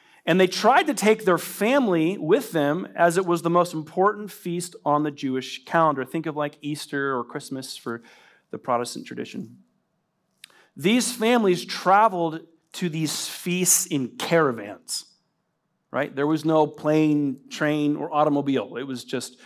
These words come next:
traveling in caravans. And the women and the children led the way and set the pace,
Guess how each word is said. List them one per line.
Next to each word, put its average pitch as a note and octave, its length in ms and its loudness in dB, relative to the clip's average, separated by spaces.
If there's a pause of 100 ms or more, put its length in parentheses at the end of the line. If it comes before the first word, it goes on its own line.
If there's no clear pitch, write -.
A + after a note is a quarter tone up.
(240)
traveling D3+ 540 2
in C#3+ 140 -4
caravans. B2 840 -4 (400)
And D3+ 220 -2
the D3 180 2
women A3+ 480 4
and A3 140 2
the F3+ 40 4
children E3+ 680 0
led F3 400 4
the F3+ 100 0
way D#3 460 2
and B2+ 120 -2
set - 460 0
the - 60 -16
pace, - 760 -4